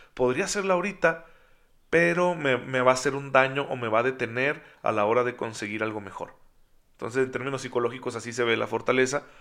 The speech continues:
o como la famosa resiliencia, ¿sí? Es decir, la capacidad de responder ante las dificultades, sacando la mejor versión de nosotros mismos.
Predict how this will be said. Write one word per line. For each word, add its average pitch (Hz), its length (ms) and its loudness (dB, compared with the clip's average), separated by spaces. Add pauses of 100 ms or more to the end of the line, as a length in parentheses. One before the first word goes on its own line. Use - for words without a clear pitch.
(200)
o 180 380 8
como 127 220 2
la 107 100 2
famosa 101 400 0
resiliencia, 147 720 -6 (680)
¿sí? 135 220 -2
Es 135 80 2
decir, 131 260 0
la 127 140 4
capacidad 120 420 2
de 143 100 6
responder 131 800 -2 (460)
ante 120 280 -4
las 113 140 2
dificultades, 131 880 0 (160)
sacando 127 520 0
la 131 100 4
mejor 117 340 0
versión 113 580 -2
de 127 200 -4
nosotros 104 460 -8
mismos. 127 460 -12